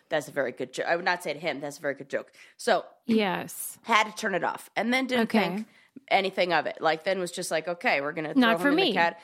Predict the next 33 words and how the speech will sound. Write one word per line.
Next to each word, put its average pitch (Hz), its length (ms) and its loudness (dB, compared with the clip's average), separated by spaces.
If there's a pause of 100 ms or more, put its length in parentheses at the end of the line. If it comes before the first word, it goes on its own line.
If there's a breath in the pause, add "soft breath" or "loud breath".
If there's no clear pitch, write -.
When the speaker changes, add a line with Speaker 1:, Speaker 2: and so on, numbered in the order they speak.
(120 loud breath)
Speaker 1:
not 277 240 4
for 302 100 -4
me. 220 280 -2
Speaker 2:
Yeah. 226 460 2 (440)
Speaker 1:
Not 202 240 2
for 208 80 -12
me." 156 240 -6 (180)
Speaker 2:
Fine. 190 420 -2 (760)
Speaker 1:
Now 220 600 -2 (100)
his 202 180 -8
Netflix 226 420 -4
special - 380 -8
has - 140 -12
come 143 180 -12
out. - 200 -12 (260)
Speaker 2:
Big 180 180 0
news. 202 560 -2 (220)
Speaker 1:
Big 233 340 0
news. 285 540 2
This 262 240 -4
is 285 120 -6
a 330 60 -4
guy 262 460 0
who, 240 500 -4
for 220 460 -4
those 226 280 -6
of 208 80 -12
you 220 180 -8
who 214 80 -6
have 190 140 -4
not 240 220 -2
seen 185 180 -8
him, 160 140 -4